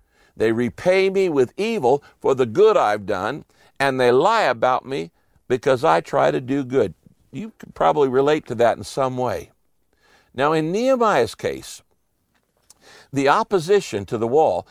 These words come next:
made up the ridiculous assertion that the builders, this is what they were asserting, "The builders intend to complete the entire wall around Jerusalem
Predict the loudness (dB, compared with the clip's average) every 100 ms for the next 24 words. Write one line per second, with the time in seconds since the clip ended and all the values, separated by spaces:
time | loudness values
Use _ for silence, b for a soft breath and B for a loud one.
0 | b -6 0 2 2 -2 -6 -6 -6 -8
1 | -8 -6 -10 -6 -6 -6 -10 -6 -4 -4
2 | -8 -16 -18 _ _ _ _ _ _ _
3 | 2 2 2 -4 2 2 4 2 -2 -4
4 | -10 -20 _ -8 -4 0 0 0 0 0
5 | 0 -4 -4 b b b -2 0 2 2
6 | 2 -2 -4 -2 0 0 -2 -6 -6 -4
7 | -2 -2 -4 -8 0 2 2 2 0 2
8 | 2 0 0 -4 -4 -4 -4